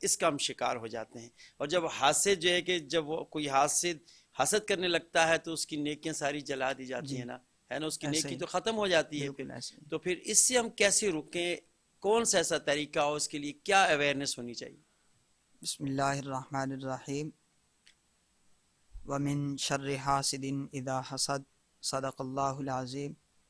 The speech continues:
Speaker 2: हसद के बारे में अल्लाह ताला ने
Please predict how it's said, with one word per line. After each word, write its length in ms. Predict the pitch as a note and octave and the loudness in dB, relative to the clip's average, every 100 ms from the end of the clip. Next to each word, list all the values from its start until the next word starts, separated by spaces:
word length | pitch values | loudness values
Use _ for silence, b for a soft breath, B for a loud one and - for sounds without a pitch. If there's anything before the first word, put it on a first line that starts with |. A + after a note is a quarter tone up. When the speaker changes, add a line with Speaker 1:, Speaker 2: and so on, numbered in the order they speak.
| _ _ _ _ _ _ _ _ _ _ _ - | _ _ _ _ _ _ _ _ _ _ _ -6
Speaker 2:
हसद 300 | C#3 E3 D#3 | 0 0 0
के 120 | D#3+ | -2
बारे 300 | D3 D3 D#3 | 2 2 2
में 300 | D3+ C#3+ D3 _ _ _ _ - | 0 -2 -6 _ _ _ _ -8
अल्लाह 240 | D3 D3 | -2 -2
ताला 460 | C#3 C#3+ C#3 D3 D3+ | 0 2 2 2 -2
ने 280 | C#3+ C#3 | -2 -6